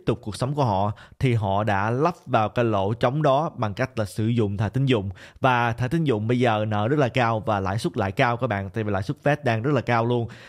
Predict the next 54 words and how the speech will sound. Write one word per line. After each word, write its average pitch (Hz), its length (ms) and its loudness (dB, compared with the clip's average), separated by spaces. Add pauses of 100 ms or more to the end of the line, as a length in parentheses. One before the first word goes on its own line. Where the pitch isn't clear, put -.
(100)
Thuận 139 160 2
chia 180 200 4
sẻ 156 120 0
những 131 120 -2
cái 175 100 -2
này 123 220 2
đó 139 180 2
không 131 160 -4
phải 110 180 2
là 104 400 0 (120)
giống 147 200 0
như 151 180 2
là 107 220 2
một 104 220 -4
số 131 160 0
người 123 280 0
họ 101 140 -2
chia 117 200 -2
sẻ 98 280 -2
để 101 140 2
họ 101 200 -2
gây 110 200 0
cái 120 140 -2
sự 110 140 -4
hoang 120 300 0
mang 113 180 0
ở 120 60 -4
trên 117 160 -6
thị 113 120 -4
trường. 113 300 -2 (140)
Rất 202 180 4
nhiều 147 140 2
người 117 260 2
đã 120 80 2 (120)
kêu 135 160 2
gọi 104 220 2
là 107 160 -2
có 123 120 -2
suy 120 200 -2
thoái 127 220 0
tài 107 120 -2
chính 147 340 -2
hay 120 280 2
là 98 280 0
kêu 120 220 -2
gọi 98 200 0
sẽ 101 160 -6
có 127 160 -2
bong 117 220 0
bóng 127 220 0
vỡ 104 260 -2
hay 135 160 0
gì 104 120 0
đó 123 260 0